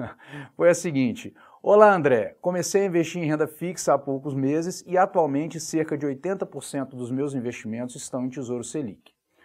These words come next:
Conforme estou aprendendo mais sobre finanças, em grande parte graças a você, valeu, eu que agradeço a sua presença no canal, estou interessado em diminuir esta porcentagem, deixando o Tesouro Selic apenas como um fundo de emergência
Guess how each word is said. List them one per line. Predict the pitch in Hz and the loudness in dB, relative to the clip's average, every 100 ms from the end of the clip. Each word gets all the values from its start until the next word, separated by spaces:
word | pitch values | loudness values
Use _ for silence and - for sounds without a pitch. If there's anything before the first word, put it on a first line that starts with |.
| _ _ | _ _
Conforme | - 202 226 240 214 | -4 -2 2 2 2
estou | - 151 | 0 0
aprendendo | 143 135 123 117 | 2 0 -2 -2
mais | 113 110 | -4 -4
sobre | 110 104 - | -6 -10 -10
finanças, | 104 139 143 104 | -6 -2 -4 -4
em | 120 | -6
grande | 120 139 175 | -4 -4 -6
parte | 147 120 120 - | -4 0 0 -2
graças | 101 113 110 - 101 | -4 -2 -2 -4 -6
a | |
você, | 101 98 151 143 | -6 -6 -4 -2
valeu, | 101 107 135 143 92 | 0 0 0 -2 -2
eu | - 135 | -6 -4
que | |
agradeço | 120 117 98 120 117 104 | -2 -2 -2 -2 -4 -6
a | 98 | -8
sua | - | -6
presença | 110 107 101 - | -6 -8 -10 -12
no | 98 | -14
canal, | 98 113 147 - _ _ _ _ | -6 0 2 0 _ _ _ _
estou | 131 - 196 | -12 0 2
interessado | 190 185 170 - 147 156 170 - | 2 0 -2 2 4 6 4 -4
em | 175 | -8
diminuir | 165 175 190 170 185 190 | -6 -6 -4 -4 0 2
esta | 147 - | 2 -4
porcentagem, | 131 127 - 135 - 85 87 90 - | -8 -10 -8 -10 -6 -8 -8 -16 -12
deixando | 123 143 - 147 139 | -8 -6 -6 -6 -6
o | |
Tesouro | - 117 107 104 | -8 -8 -8 -8
Selic | - 120 123 135 | -8 -8 -6 -6
apenas | 120 - 180 196 185 | -6 -6 -6 -6 -6
como | 156 143 | -6 -6
um | |
fundo | 127 - 117 | -8 -8 -8
de | 107 | -6
emergência | 104 113 101 101 107 - 170 | -8 -8 -10 -12 -12 -8 -8